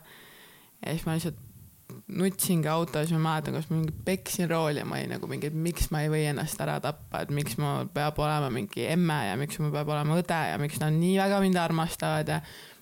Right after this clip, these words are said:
miks ma nagu nende pärast pean siin olema. Et see on jälle see, et ma mingi ei arvesta ju enda soovidega, vaid kellegi teiste soovidega. Ja siis, äh, kui ma koju jõudsin, siis ma nutsingi ennast mingi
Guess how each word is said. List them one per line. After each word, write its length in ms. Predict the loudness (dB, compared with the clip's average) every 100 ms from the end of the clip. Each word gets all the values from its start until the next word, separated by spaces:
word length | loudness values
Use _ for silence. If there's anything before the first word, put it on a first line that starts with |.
| -6
miks 200 | -4 0
ma 100 | 0
nagu 220 | 2 2
nende 300 | 2 2 2
pärast 460 | 0 0 0 -4 -4
pean 240 | 0 0
siin 280 | 2 2 4
olema. 380 | 2 2 2 2 -2 -18 -20 -20 -16
Et 220 | -8 -6
see 120 | -2 0
on 80 |
jälle 240 | 2 2 2
see, 160 | 0
et 100 | 0
ma 120 | 0 0
mingi 260 | 0 0
ei 140 | 0 2
arvesta 440 | 2 2 0 2
ju 80 | 2
enda 340 | 4 4 4
soovidega, 480 | 2 2 2 2 2
vaid 240 | 0 0 -2
kellegi 300 | -2 0 0
teiste 380 | 0 0 0 0
soovidega. 580 | 0 0 2 0 0 -2 -4 -18 -20 -18 -20 -20 -20 -20 -12
Ja 160 | -4 -2
siis, 440 | -2 -2 -2 -4
äh, 340 | -2 0 0 0 -2 -10 -20 -20 -20 -20 -20 -20 -20 -20 -20 -20 -18 -12
kui 180 | -2 2
ma 80 |
koju 220 | 2 2 2
jõudsin, 500 | 2 2 0 0 0
siis 120 | 0
ma 280 | 0 0 2
nutsingi 480 | 2 0 2 2 2
ennast 300 | 0 -2 -6
mingi 300 | -4 -2 -2